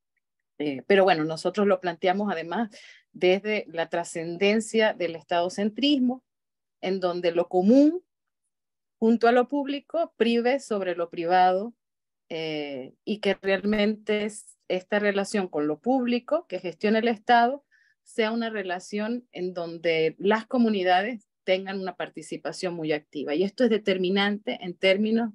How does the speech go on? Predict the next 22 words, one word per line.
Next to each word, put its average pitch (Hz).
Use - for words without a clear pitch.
de, 214
eh, 170
la 170
distribución 180
de 190
los 175
fondos, 175
eh, 139
que 185
en 175
este 175
momento 180
circulan 190
para, 185
eh, 156
instalar 185
muchas 190
veces 185
falsas 175
soluciones, 156
como 165
explicaba 143